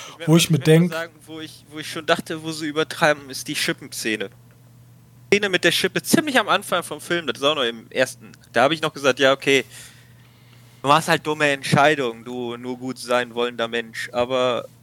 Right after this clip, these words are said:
Speaker 2: Ja, ich glaub, das ist halt auch ein bisschen, also um den Charakter zu introducen, um so ein bisschen,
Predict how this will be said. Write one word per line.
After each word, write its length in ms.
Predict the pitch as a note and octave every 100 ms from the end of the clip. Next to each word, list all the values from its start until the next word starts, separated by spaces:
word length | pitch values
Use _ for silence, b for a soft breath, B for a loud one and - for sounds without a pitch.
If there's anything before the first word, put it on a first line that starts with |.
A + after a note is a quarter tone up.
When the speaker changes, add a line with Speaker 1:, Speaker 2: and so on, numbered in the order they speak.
| - - - _ - - -
Speaker 2:
Ja, 60 | -
ich 100 | C3+
glaub, 200 | - E3
das 120 | G3
ist 40 | F3+
halt 180 | F3+ F#3+
auch 220 | E3+ F#3
ein 80 | F#3
bisschen, 380 | F#3 - G3+ G3
also 240 | F#3 F#3+
um 100 | F#3+
den 120 | F#3
Charakter 500 | E3 D3+ C3+ - D#3+
zu 200 | D3+ D3+
introducen, 640 | D3 C#3 C3+ D3 C#3+ C#3+ D#3+
um 120 | D3+
so 60 | D3+
ein 60 |
bisschen, 500 | D3+ D#3+ D#3 D3 C#3+